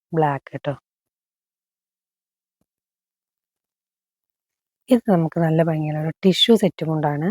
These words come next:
ഗ്രീൻ ആണ് കളർ. നമുക്ക് ഈ ഒരു കസവ് കരയുടെ രണ്ട് സൈഡിലും ചെയ്തിരിക്കുന്നത്. ദേ ഈ ഗ്രീൻ കളർ നമ്മുടെ ഈ ഗോൾഡൻ കരയുടെ അപ്പുറത്ത് വരുമ്പോൾ നല്ല ഭംഗിയാണ് കേട്ടോ കാണാൻ.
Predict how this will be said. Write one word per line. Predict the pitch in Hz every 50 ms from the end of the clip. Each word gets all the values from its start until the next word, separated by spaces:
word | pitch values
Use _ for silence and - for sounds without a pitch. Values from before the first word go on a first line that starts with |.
| 254 - _ _ _ _ _ _ _ _ _ _ _ _ _ _ _ _ _ _ _ _ _ - 165
ഗ്രീൻ | 180 175 185 180 190 196 196 190 170 151
ആണ് | 147 147 165 190 - _
കളർ. | - 156 156 156 156 165 165 165
നമുക്ക് | 160 151 - - 165 160
ഈ | 156 151 151
ഒരു | 156 165 202 240 - _ _ _ _ _ _ - -
കസവ് | 185 170 - - 220 226 220 196
കരയുടെ | 185 156 151 151 147 170 196 233 - _ _ _ _ _ _ _ -
രണ്ട് | 190 208 208 220 -
സൈഡിലും | 202 180 165 160 160 160 151
ചെയ്തിരിക്കുന്നത്. | 156 151 151 143 147 - 151 151 151 151 151 165 208 247 _ _ _ _ _ _ _ _ _ _ -
ദേ | 170 156 156 160
ഈ | 160 156 160
ഗ്രീൻ | 170 165 170 180 214 220 -
കളർ | - 165 151 143 156 226 - _ - - - - _
നമ്മുടെ | - 170 160 165 170
ഈ | 160 -
ഗോൾഡൻ | 180 165 165 170 175 180 180 208 214 -
കരയുടെ | 185 160 156 151 147 160 151
അപ്പുറത്ത് | - - - - - 160
വരുമ്പോൾ | 151 147 143 170 220 - _ _ -
നല്ല | 160 160 165 170 185 190 202 196 175
ഭംഗിയാണ് | 160 151 151 151 151 147 147
കേട്ടോ | _ - 151 151
കാണാൻ. | 147 151 151 175